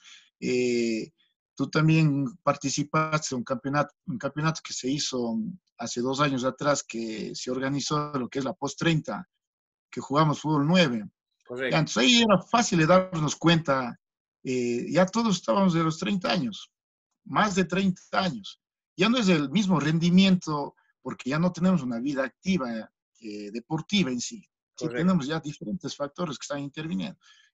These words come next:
Speaker 1: En cambio, de una persona, ponemos una post treinta con gente que venga con un proceso, qué sé yo, ascenso, ya ha jugado fútbol profesional y que se siga manteniendo, manteniendo, perdón.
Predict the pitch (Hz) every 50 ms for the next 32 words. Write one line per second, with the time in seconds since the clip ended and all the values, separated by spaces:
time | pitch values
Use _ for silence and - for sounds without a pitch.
0 | _ - 143 135 - 226 226 202 165 156 - - 147 135 135 139 135 127 - 180
1 | 180 - 214 202 185 147 143 131 - _ _ _ _ - 175 190 214 208 180 151
2 | 139 131 120 - - 190 180 180 - - 175 175 165 156 - - 127 123 117 -
3 | _ _ _ _ _ _ _ _ _ _ - - 131 131 123 127 127 117 - -
4 | 175 185 180 - 139 - - 120 117 139 185 208 208 196 170 - 156 147 143 131
5 | - - 156 160 - - 175 160 - - - - - 139 127 117 110 _ _ _
6 | _ _ _ - - 151 - 151 151 143 135 123 120 - 147 151 160 151 - -
7 | 147 139 127 127 135 135 131 131 - 139 135 123 - - 139 135 120 - 151 135
8 | - - 139 143 151 147 131 113 - - 101 - - - - - 180 190 196 170
9 | 160 170 175 - 185 185 202 196 180 - - 180 - _ _ _ _ - 143 143
10 | 151 156 175 180 190 208 196 165 131 - _ - - - 135 120 123 120 233 -